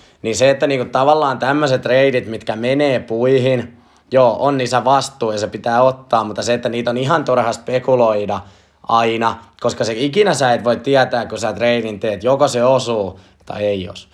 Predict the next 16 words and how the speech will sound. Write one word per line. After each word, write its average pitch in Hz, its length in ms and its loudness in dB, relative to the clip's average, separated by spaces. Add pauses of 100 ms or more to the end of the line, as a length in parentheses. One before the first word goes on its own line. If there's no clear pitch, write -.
(240)
Ja 107 60 -4
sitten 123 200 -4
tää, 139 300 4
että 120 180 -6
jos 127 140 0
se 147 80 0
trade 135 380 2
osuu, 127 600 0
voi 123 140 4
olla, 131 200 6
että 120 80 0
siitä 117 200 -4
ei 120 80 0
puhuta 123 400 -2
juuri 104 280 -2
yhtään. - 460 -12